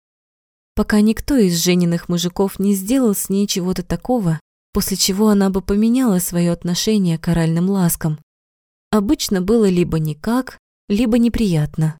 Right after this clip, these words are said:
Чувствительность у неё была высокая, и одного экспериментатора, который попытался воспользоваться в этой нежной зоне зубами,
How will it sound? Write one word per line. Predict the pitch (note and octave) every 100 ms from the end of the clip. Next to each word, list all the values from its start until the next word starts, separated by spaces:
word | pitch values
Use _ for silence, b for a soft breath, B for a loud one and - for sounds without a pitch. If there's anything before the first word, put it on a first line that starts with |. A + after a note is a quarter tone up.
| _ _ _ _ _ _
Чувствительность | - G3+ - F3+ F#3+ F#3+ E3+ -
у | E3+
неё | E3+ E3+
была | E3+ F3 E3+
высокая, | E3 E3+ A3+ A3 - E3+ D#3+ D#3+ _ _
и | A3
одного | G#3+ G3+ G3+ G#3 A3 G3+
экспериментатора, | - - F#3 F3+ F3 F#3+ A#3+ - D#3+ - _ _ _ _
который | F3+ F#3 F3+
попытался | F3+ F3 F3+ F#3 F3+ -
воспользоваться | E3 E3+ - F3+ F#3 E3 E3 - E3+
в |
этой | G3 G#3+ F3+
нежной | E3 F3 F#3 E3+ E3
зоне | E3+ F#3 F3+ D#3+
зубами, | E3+ D#3 G3+ A#3+ F#3 D3+